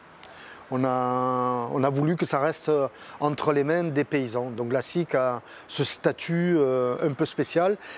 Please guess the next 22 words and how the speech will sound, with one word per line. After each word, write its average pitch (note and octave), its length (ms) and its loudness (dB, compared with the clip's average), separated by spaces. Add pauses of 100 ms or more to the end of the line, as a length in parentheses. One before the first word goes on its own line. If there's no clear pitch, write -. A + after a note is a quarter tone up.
mais C#3 120 2
quand D3+ 140 2
même F3+ 200 2
on E3 140 2
a E3+ 80 4
des E3 100 2
partenaires E3+ 560 0
dans E3+ 460 0
le, C#3+ 580 2 (380)
dans D#3 180 2
nos E3+ 120 0
statuts F#3+ 760 0
et C3 580 4
à D3 100 0
travers C#3+ 360 2
le D#3 80 2
collège C#3+ 360 0
salarié C#3 680 2 (340)
et C3+ 80 2
le C3 120 4
collège D#3 520 2 (160)
associatif. - 840 -6